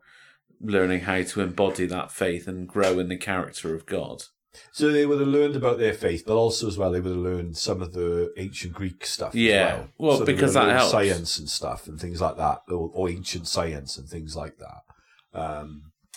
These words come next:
Speaker 2: so they, they learned that, but also as well they lived together in community.
Speaker 1: Yeah.
Speaker 2: And I think that's key as well. That
Speaker 1: It's
Speaker 2: live
Speaker 1: awful.
Speaker 2: It is all horrible living in community.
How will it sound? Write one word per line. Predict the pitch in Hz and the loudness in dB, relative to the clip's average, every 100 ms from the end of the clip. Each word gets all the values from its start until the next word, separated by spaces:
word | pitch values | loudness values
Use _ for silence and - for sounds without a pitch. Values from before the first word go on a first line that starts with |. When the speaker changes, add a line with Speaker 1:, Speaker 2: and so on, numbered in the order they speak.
| - _ _ - | -18 _ _ -8
Speaker 2:
so | 117 | -2
they, | 101 98 | 0 -2
they | 101 101 | -4 -2
learned | 101 107 101 | 0 0 0
that, | 95 95 - | -2 -2 -2
but | 120 | -2
also | 127 147 | 0 0
as | 120 | 0
well | 117 | 2
they | 110 | 2
lived | 110 117 113 | 2 0 -2
together | 123 107 98 98 | -4 0 0 0
in | 95 98 | -4 -8
community. | 101 104 107 107 107 127 160 _ _ _ _ - | -6 -4 -4 -6 -6 -8 -8 _ _ _ _ -2
Speaker 1:
Yeah. | 110 107 107 | 4 4 4
Speaker 2:
And | 101 | 2
I | 101 | 0
think | 113 | -2
that's | 113 120 - | 0 0 0
key | - - 87 | -4 -4 -4
as | 82 87 | -4 0
well. | 98 92 | 2 2
That | 90 | 0
Speaker 1:
It's | 95 | 4
Speaker 2:
live | 101 104 | 4 4
Speaker 1:
awful. | 101 92 87 - _ _ - | 2 -4 -6 -8 _ _ -4
Speaker 2:
It | 104 | 0
is | 107 101 | 2 2
all | 85 80 80 | 2 0 -2
horrible | 85 90 82 76 | 0 0 0 -4
living | 71 67 | -6 -8
in | 69 | -12
community. | 69 71 69 69 69 69 78 | -12 -12 -12 -14 -12 -12 -14